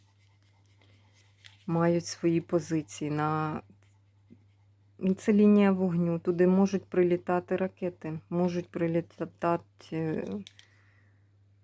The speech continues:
снаряди. Ну, тут не будуть вбиті військ-,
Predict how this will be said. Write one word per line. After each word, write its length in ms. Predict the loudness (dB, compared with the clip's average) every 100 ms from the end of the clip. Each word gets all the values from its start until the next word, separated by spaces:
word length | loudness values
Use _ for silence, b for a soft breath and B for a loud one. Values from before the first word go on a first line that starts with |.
| _ _ _ _ _ _ _ _ _ _
снаряди. 840 | -20 -16 -10 -8 -6 -6 -8 -10 -12 _ _ _ _ _ _ _ _ _ _ _ _ _ _ _ _ _ _ _ _ _ _ -12 -10 -10 -14 _ _ _ _ _ -20 _ _ _ _ _ _ _ _ _ _ _ _ _ _ _ _ _ _ _ _ _ _ _ _ _ _ _ _ B B B -4
Ну, 80 |
тут 200 | -2 0
не 120 | 0 2
будуть 440 | 2 0 -2 -4
вбиті 520 | -8 -4 -4 -2 -4
військ-, 360 | -4 -6 -10